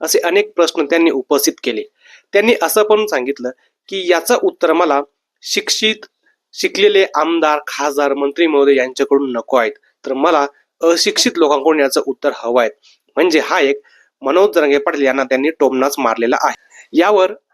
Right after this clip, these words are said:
आदरणीय मनोज जरांगे पाटील यांनी सुद्धा छगन भुजबळ यांना उत्तर दिलेलं आहे. ते असे म्हणाले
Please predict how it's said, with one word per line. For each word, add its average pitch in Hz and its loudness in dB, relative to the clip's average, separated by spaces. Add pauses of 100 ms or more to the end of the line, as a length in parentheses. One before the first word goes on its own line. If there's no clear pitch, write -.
(100)
आदरणीय 190 2
मनोज 175 0
जरांगे 151 0
पाटील 147 -4
यांनी 135 -2
सुद्धा - -2
छगन 156 0
भुजबळ 131 0
यांना 139 0
उत्तर 135 -2
दिलेलं 117 0
आहे. 110 0 (460)
ते 202 4
असे 175 2
म्हणाले 123 -2